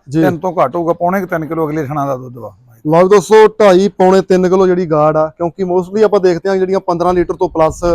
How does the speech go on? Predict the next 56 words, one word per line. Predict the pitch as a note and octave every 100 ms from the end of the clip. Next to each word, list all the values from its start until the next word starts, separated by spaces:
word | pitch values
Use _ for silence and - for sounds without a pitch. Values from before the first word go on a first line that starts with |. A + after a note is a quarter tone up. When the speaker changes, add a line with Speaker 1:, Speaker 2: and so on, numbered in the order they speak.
| E3
Speaker 1:
ਮੱਝਾਂ | D#3+ E3 F#3
ਝੋਟੀਆਂ | F3+ D#3+ C#3 D3+
ਨੇ, | D#3+ _ _ _ _ _
ਸਾਰੀਆਂ | D#3 F3+ A3
ਠੀਕ | G3+ G3
ਹੈ |
ਤਕਰੀਬਨ | F#3+ F#3 G3 G3+ G3
ਜੀ, | G#3 G3+ _ _ -
ਕੋਈ | F3+
ਢਾਈ | E3+ F3
ਢਾਈ | F#3 F3+
ਲੀਟਰ, | E3 E3+
ਦੋ, | D#3+ D#3+
ਢਾਈ, | E3 D#3+
ਢਾਈ, | E3
ਪੌਣੇ | D#3 D#3
ਤਿੰਨ, | D#3 D#3+
ਤਿੰਨ | D3 E3
ਲੀਟਰ | D#3 D3+
ਜਿਹੜੀ | D#3 D#3+
ਆ, | F3+ - _ _ _
ਉਹਨਾਂ | F3 G#3
ਪਸ਼ੂਆਂ | G3 F3 F3
ਦੀ | F3
ਗਾੜ | D#3+ D#3
ਹੁੰਦੀ | E3 D3 D#3
ਆ, |
ਜਿਹੜੇ | E3 E3 E3+
ਚੰਗਾ | D3 D#3+ E3+
ਪਸ਼ੂ | E3+ D3+ D3
ਧਨ | D3+ B2
ਆ। | A2 _ _ _ _ _
ਮਗਰ | D#3+ F3+ G#3
ਕੱਟਾ | G#3 G#3
ਤੁਸੀਂ | A3+ A3 A3+
ਇੱਕ | G#3+
ਵਾਰੀ | G#3+
ਜ਼ਰੂਰ | F#3+ F3 G3+
ਨਿਗਾਹ | F#3+ F3
ਮਾਰੋ, | F#3 E3+ F3+
ਆ | F3+
ਮਗਰ | F3+ D#3+
ਕੱਟਾ, | D#3 D3+ F3 F3 _ _ _ _ D3
ਬਿੱਲੀ | E3+
ਮਣਕੀ | G3 G3 F3+ G3
ਅੱਖਾਂ | F#3 F#3 F3
ਕੱਟੇ | F3 F3
ਦੀ | F#3
ਵੀ, |
ਠੀਕ | E3 F3
ਹੈ |
ਜੀ, | F#3+
ਬੱਚੇ | F3+ D#3+ F3+
ਬੁੱਚੇ | F#3 G3
ਸੋਹਣੇ | E3+ F#3+ G3+
ਪਾਊਗੀ। | E3+ E3+ F#3